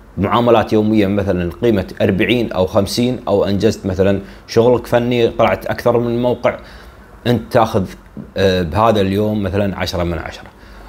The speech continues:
واليوم الثاني نفس الشيء. آخر الشهر أنت تحصل على تقييم، بهذا التقييم أنت تقدر تشد-،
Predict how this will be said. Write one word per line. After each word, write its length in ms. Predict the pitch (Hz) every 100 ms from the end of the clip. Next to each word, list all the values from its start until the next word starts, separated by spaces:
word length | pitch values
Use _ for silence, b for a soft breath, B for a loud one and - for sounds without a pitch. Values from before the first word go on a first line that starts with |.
| B
واليوم 340 | - 107 123 113
الثاني 400 | - 113 117 110
نفس 240 | 104 -
الشيء. 420 | 104 - 131 123 - B B -
آخر 400 | 127 127 113 110
الشهر 560 | 113 - 123 120 135 -
أنت 220 | 113 113 98
تحصل 480 | - 120 - 110
على 220 | 101 101 92
تقييم، 560 | 104 - 104 120 143 - B B B -
بهذا 320 | 101 127 107
التقييم 500 | - 101 120 110 87
أنت 140 | -
تقدر 240 | 117 101 95
تشد-، 600 | - 117 107 - 107